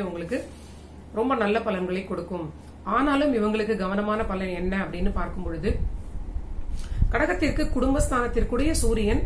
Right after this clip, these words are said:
தன் வீட்டிலிருந்து பின்னால் மறைந்திருக்கிறார். ஜென்ம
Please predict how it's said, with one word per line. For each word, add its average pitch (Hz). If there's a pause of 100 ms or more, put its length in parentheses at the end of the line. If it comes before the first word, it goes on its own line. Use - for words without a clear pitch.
(120)
தன் 202
வீட்டிலிருந்து 202
பின்னால் 190
மறைந்திருக்கிறார். 175 (840)
ஜென்ம 269